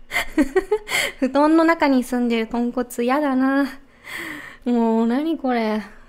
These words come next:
何これ。はい。でもお便りはまともなんでね、読ませていただきますよ。はい。<laughs> 臭そうって。はい、のんびりね、見てってください。あの、ロムってくれても全然いいよ。どっちでもいいです。みんなの反応も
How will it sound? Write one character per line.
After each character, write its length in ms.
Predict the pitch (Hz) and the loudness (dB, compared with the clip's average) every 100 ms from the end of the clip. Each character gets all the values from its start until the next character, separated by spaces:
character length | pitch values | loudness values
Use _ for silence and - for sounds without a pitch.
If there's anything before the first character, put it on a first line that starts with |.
| 220 | -12
何 260 | 240 277 285 | -8 -4 -4
こ 140 | 226 | -4
れ。 100 | 208 | -4
は 240 | 208 240 240 | -6 -4 -4
い。 160 | - - - - | -4 -12 -20 -8
で 80 | 233 | -4
も 140 | 208 | -2
お 40 | 220 | 0
便 180 | 302 247 | 2 2
り 60 | |
は 60 | 196 | 0
ま 120 | 196 | -2
と 120 | 214 | -2
も 140 | 208 202 | 0 0
な 100 | 196 | -2
ん 100 | 175 | -2
で 100 | 175 | -2
ね、 100 | 214 | 0
読 140 | 214 | 0
ま 100 | 196 | -2
せ 120 | 190 | -4
て 100 | - | -8
い 60 | 180 | -6
た 100 | 185 | -6
だ 100 | 185 | -6
き 100 | 196 | -6
ま 120 | 196 | -8
す 120 | - | -4
よ。 180 | 262 330 - - _ - _ | -2 -4 -8 -20 _ -20 _
は 160 | 202 | -10
い。 360 | 202 202 180 233 | -6 -6 -2 -2
<laughs> 100 | - | -4
臭 300 | - - 269 269 | -2 0 0 -2
そ 200 | - - | -8 -8
う 20 | |
っ 20 | |
て。 300 | - - - - - - _ - 587 523 392 285 - | -10 -18 -20 -20 -20 -20 _ -8 -6 -6 -10 -12 -2
は 120 | 330 | 0
い、 120 | 254 | 2
の 140 | 233 | 2
ん 120 | 254 254 | 2 2
び 100 | 240 | 0
り 80 | |
ね、 140 | 196 202 | 0 -2
見 120 | 202 | -2
て 100 | 208 | -2
っ 80 | 196 | -4
て 120 | 185 | -6
く 100 | - | -6
だ 100 | 185 | -6
さ 140 | - | -8
い。 120 | 180 196 | -10 -8
あ 100 | 233 | -2
の、 180 | 220 220 | 0 0
ロ 120 | 233 | 2
ム 140 | 262 | 2
っ 20 | |
て 140 | 269 220 | 0 -6
く 100 | 196 | -6
れ 80 | 185 | -6
て 160 | 180 | -6
も 120 | 170 | -8
全 220 | 160 180 175 | -6 -6 -6
然 200 | 180 185 | -6 -8
い 80 | |
い 20 | 170 | -8
よ。 120 | 214 - - - - - - - | -10 -14 -18 -16 -16 -16 -12 -8
ど 80 | |
っ 20 | 190 | -6
ち 160 | 202 | -4
で 120 | 185 185 | -4 -4
も 80 | |
い 40 | 180 | -6
い 20 | |
で 100 | 175 | -12
す。 80 | - | -8
み 120 | 202 | -4
ん 40 | 208 | -2
な 80 | |
の 60 | 190 | -2
反 260 | 196 214 214 | -2 0 0
応 140 | 208 | 0
も 220 | 202 196 | -2 -4